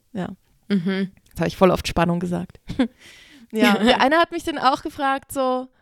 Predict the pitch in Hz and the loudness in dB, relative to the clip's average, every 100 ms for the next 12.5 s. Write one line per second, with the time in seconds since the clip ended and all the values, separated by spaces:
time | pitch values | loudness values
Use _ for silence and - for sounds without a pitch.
0 | _ _ _ 254 233 247 - 226 208 226 | _ _ _ 4 6 4 4 4 4 4
1 | 302 262 233 233 240 208 - 220 247 247 | 4 4 2 0 -4 -4 -2 0 0 2
2 | 240 247 233 233 254 - 247 247 214 202 | 2 2 2 2 2 -2 -2 0 -2 -2
3 | 202 202 196 202 - 196 - 214 208 - | -2 -2 -2 -2 -4 -4 -4 -4 -6 -10
4 | - 214 214 - 226 220 226 226 226 - | -4 -2 -2 0 4 6 6 4 2 -2
5 | _ _ _ _ _ _ - 202 196 - | _ _ _ _ _ _ -6 -2 -2 -4
6 | - - 196 202 208 190 202 190 202 202 | -6 -2 -2 0 0 0 2 6 6 4
7 | - 214 214 214 - 202 202 202 202 208 | 2 4 4 2 2 2 2 -2 -2 0
8 | 190 208 208 - - 196 196 - 202 202 | 2 2 0 -8 -8 -6 -6 -6 -2 0
9 | 202 202 202 196 196 - 196 170 147 110 | -2 -4 -4 -4 -4 -4 -2 -2 -2 -6
10 | - _ _ _ _ _ _ _ _ _ | -12 _ _ _ _ _ _ _ _ _
11 | 220 202 220 226 233 233 226 202 226 269 | -4 0 -2 -2 -2 0 -2 0 2 0
12 | - 285 285 294 | 0 0 0 0